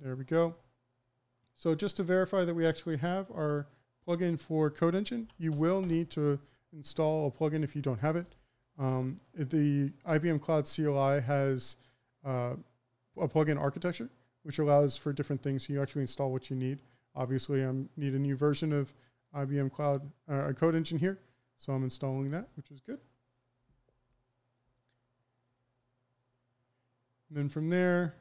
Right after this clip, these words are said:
I'm going to go ahead and target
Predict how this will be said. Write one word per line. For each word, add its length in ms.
I'm 320
going 320
to 720
go 100
ahead 220
and 220
target 440